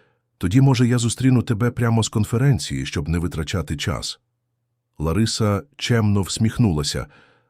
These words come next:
але всередині її насторожило, що він так чітко підрахував момент закінчення її заходу. Вона відповіла, що затримається з колегами на каву,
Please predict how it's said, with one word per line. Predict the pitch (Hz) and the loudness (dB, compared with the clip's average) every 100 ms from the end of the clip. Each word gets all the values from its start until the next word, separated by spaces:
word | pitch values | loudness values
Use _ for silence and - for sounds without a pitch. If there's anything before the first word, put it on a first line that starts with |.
| - | -4
але | 92 107 | 0 0
всередині | - 113 135 131 117 101 | 0 0 2 4 2 2
її | 101 101 104 | 0 0 0
насторожило, | 95 - 107 120 127 110 104 | 0 0 0 0 2 0 0
що | - | -2
він | 95 107 | 0 0
так | - 76 - | 0 -4 -4
чітко | - 147 - 80 | -2 -2 -2 -4
підрахував | 73 82 87 - 90 104 92 | -2 -2 -2 -2 0 0 0
момент | 90 82 95 95 | 0 0 0 0
закінчення | 80 85 - 107 - 92 90 | -2 -4 0 0 0 0 0
її | 82 80 80 | -2 -2 -2
заходу. | 71 69 - 73 55 _ _ _ _ _ _ - | -2 -4 -6 -10 -12 _ _ _ _ _ _ -8
Вона | 78 101 | -2 0
відповіла, | 98 - 87 98 117 | -2 -2 -2 0 0
що | - | -2
затримається | 92 82 104 110 92 - 82 | -2 -2 0 0 0 -2 -4
з | |
колегами | - 85 85 82 78 | -2 -2 0 -2 -2
на | 78 | -2
каву, | 78 107 101 98 | -2 -2 0 -2